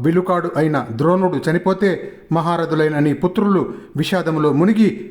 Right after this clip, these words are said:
అచేతనులు అయ్యారు. వారి ముఖాల్లో అశాంతి కనిపించింది. శస్త్రధారులైన వారందరూ శోకంతో కూడుకొని తలలు వంచి కళ్ళు మూసుకొని పరస్పరం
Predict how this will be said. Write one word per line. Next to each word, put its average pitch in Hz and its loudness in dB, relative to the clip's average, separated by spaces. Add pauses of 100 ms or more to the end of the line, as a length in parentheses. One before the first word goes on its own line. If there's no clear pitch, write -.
(140)
అచేతనులు 180 0
అయ్యారు. 143 0 (380)
వారి 165 0
ముఖాల్లో 165 -2 (240)
అశాంతి 165 -2
కనిపించింది. 131 -2 (840)
శస్త్రధారులైన 151 0
వారందరూ 151 0 (440)
శోకంతో 180 0 (220)
కూడుకొని 208 2 (340)
తలలు 196 2
వంచి 202 0 (240)
కళ్ళు 190 2
మూసుకొని 208 2 (280)
పరస్పరం 170 -2